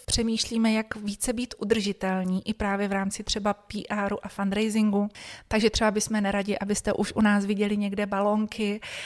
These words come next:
eh, na nějakých stáncích, protože vnímáme, že bychom se od tohoto chtěli odklonit a mnohem více přemýšleli, jak i té společnosti a celé země kouli přispět, třeba jenom tím, že tiskneme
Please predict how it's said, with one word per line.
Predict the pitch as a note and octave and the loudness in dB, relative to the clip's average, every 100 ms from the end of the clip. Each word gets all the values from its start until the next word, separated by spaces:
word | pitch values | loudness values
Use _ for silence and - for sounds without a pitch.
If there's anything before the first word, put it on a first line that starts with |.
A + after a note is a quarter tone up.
| A#3+ | -4
eh, | - G3+ F#3+ G3 G3+ G3 G3 | 0 0 0 -2 -2 0 0
na | G3 | 2
nějakých | G#3 G#3 G3+ A3+ | 2 2 -2 -4
stáncích, | - G#3+ G#3 G3+ G3+ - | -2 0 0 -2 -6 -8
protože | - G#3 G3+ | -8 -6 -4
vnímáme, | G3+ G3 G3 G3 | -2 -2 -2 -2
že | G3 | -2
bychom | G3 - G3+ | -4 -4 -4
se | - | -4
od | G3+ | -4
tohoto | G#3 G3+ G3 | -4 -2 -6
chtěli | - G#3 | -4 -6
odklonit | - - - G#3+ G3+ G3 - - - - | -4 -8 -2 0 0 -4 -10 -16 -16 -10
a | - | -4
mnohem | G#3 G#3 G#3 | -2 -2 -2
více | G3+ - G#3 | -6 -8 -6
přemýšleli, | - A3 G#3 G3 - G3+ F#3+ F#3+ - _ _ | -6 -4 -2 -2 -2 -2 -2 -6 -12 _ _
jak | A#3+ A3+ - | -4 -4 -4
i | A3+ A3 _ _ _ _ F#3+ G3+ | -8 -8 _ _ _ _ -10 -6
té | G3+ A3 | -4 -2
společnosti | - G3 G#3 - G#3+ - G#3 | -2 -2 -2 -2 -2 -2 -4
a | |
celé | G3+ A3+ G3+ | -2 0 0
země | G#3 G3+ G3 | 0 -4 -4
kouli | - G3+ G3+ | -2 -2 -2
přispět, | - G3 - G3 F#3+ - - - | -2 -2 -2 -2 -4 -6 -20 -10
třeba | - G#3 G#3 | -4 0 2
jenom | G#3 G#3 | 2 -2
tím, | - G3 | -4 -4
že | G3+ F#3+ | -4 -6
tiskneme | - - - G3 F#3+ F#3+ | -6 -6 -2 0 2 0